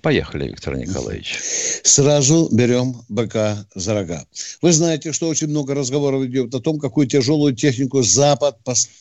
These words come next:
Speaker 2: собирается поставлять на Украину.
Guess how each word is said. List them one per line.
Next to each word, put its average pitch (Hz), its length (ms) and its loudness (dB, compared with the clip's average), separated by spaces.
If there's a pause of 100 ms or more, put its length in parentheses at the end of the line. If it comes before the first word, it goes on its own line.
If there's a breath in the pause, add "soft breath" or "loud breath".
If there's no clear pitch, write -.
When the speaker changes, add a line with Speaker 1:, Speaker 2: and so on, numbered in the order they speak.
Speaker 2:
собирается 123 920 -2
поставлять 110 760 -2 (360)
на 113 400 -4
Украину. 104 680 -4